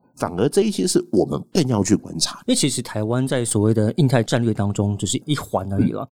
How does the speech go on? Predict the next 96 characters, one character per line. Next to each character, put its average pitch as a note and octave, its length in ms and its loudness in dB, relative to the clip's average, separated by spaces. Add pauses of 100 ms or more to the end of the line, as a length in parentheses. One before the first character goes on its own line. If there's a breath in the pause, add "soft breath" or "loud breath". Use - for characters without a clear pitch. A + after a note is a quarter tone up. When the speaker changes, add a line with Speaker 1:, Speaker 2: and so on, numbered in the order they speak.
(100)
Speaker 2:
对， A#3 120 6
所 G3+ 140 4
以 C#3 40 2
刚 D3+ 160 2
刚 D3+ 80 2
其 C3 100 -2
实 A2+ 280 4
我 A2+ 120 4
们 G2+ 180 0
引 A2 100 0
诱 A#2+ 120 6
哥 A2+ 100 2
也 G#2 80 0
提 G2 160 -6
到 G#2 160 0
说， G#2+ 200 0
其 G#2+ 120 -4
实 G#2 80 0
我 A2+ 100 2
们 F#2+ 160 -4
现 B2 160 0
在 A#2+ 140 4
看 A#2 260 -2
的 G2+ 80 -4
是 B2 200 2
美 A#2 200 2
国， C3 160 2
它 D#3 80 2
是 D#3 160 -2
以 A2+ 300 -2
整 G#2+ 320 0
个 A2 100 -2
国 G#2+ 300 4
家 B2 140 4
来 G2+ 100 -2
看 G#2+ 180 -2
待 G#2 140 0
整 F#2+ 180 -4
个 F#2 60 -4
中 A2+ 160 6
国 G2+ 140 4
的 G2+ 80 6
威 A2 180 4
胁， - 240 -2
所 - 100 2
以 D3 40 4
他 D3+ 120 2
们 F3 140 2
也 C3 120 6
把 G#2+ 220 -2
中 F#3+ 240 4
国 G#2 280 0
定 E3+ 180 2
位 C#3+ 100 6
为 G#2 160 2
最 C3+ 200 0
全 A2 220 0
面 A#2 200 4
且 G2+ 160 -2
是 A2 160 -2
最 A#2+ 180 2
严 G2 200 -2
重 G#2 180 0
的 G2 60 -4
挑 G2 200 -6
战。 A#2 180 0 (160)
所 C#4 160 4
以 A#3 200 2
您 F#3+ 380 6
的 D#3 140 4
判 C#3+ 320 2
断 A#2 160 2
就 A#2+ 80 -2
是 B2+ 140 2
在 B2+ 200 2
这 A#2+ 160 2
份 A#2+ 140 2
报 A2+ 140 0
告 G#2+ 140 -2
当 G#2 160 0
中 G#2+ 180 -2
提 F#2+ 200 -6
到 G2+ 180 2
了， G2 80 -8
就 G#2+ 100 -4
是 A2 100 0
您 G2+ 140 2
刚 G#2+ 180 2
刚 A2 200 -2
特 - 100 -4
别 A#2 100 2
提 A2 120 -4
到 G#2+ 160 0
说， G#2+ 180 -2
可 - 100 -6
能 G2+ 300 -2